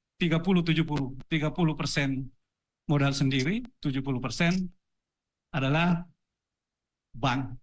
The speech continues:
Tetapi dalam kenyataan di Indonesia, di P L N, karena P L N I P P ini demikian rendah risikonya, saya dua kali ikut negosiasi, bank melihat bahwa risiko I P P itu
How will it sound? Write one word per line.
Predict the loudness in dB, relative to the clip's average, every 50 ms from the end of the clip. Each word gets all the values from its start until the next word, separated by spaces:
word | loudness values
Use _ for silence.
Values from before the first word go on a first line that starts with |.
| _ _ _ _
Tetapi | -4 -2 0 2 2 2 2 2 2 2
dalam | 2 2 2 0
kenyataan | 0 0 0 0 0 0 0 0 0 0 0 -2
di | -2 -2 -2
Indonesia, | 0 0 0 0 0 0 0 0
di | 0 0 -2
P | -2 -2 -2
L | -2 0
N, | 0 0 -2
karena | -2 -2 0 0 0 0
P | -2 -4 -2 -2
L | -2
N | 0 0 -2 -4 -6 -12 _ _ _ _ -4
I | 0 0 0 0
P | 0 -4 -4
P | -4 -4 -2
ini | 0 0 0
demikian | 0 0 0 -2 -2 -4 -6 -4 -2 -2 0 0 -2 -2 -4 -6 -8 -8 -8
rendah | -4 -2 0 0 2 0 0 0
risikonya, | 0 -2 -4 -6 -6 -4 -4 -4 -4 -6 -8 -10 _ _
saya | -18 -12 -8 -6 -6 -4 -2
dua | -2 -2 -2
kali | -2 -2 -4 -4 -4 -4 -4
ikut | -6 -6 -8 -6 -6
negosiasi, | -4 -4 -4 -4 -4 -4 -4 -4 -6 -6 -8 -10 _ _ _ _ _ _ -2
bank | 0 2 2 2 2 2
melihat | 2 4 4 4 2 0 0
bahwa | -2 0 0 0 0 -2
risiko | -2 -4 -6 -6 -6 -6
I | -4 -2 -2 -4
P | -4 -6 -6
P | -6 -6 -6 -4 -2
itu | 0 0 0 -2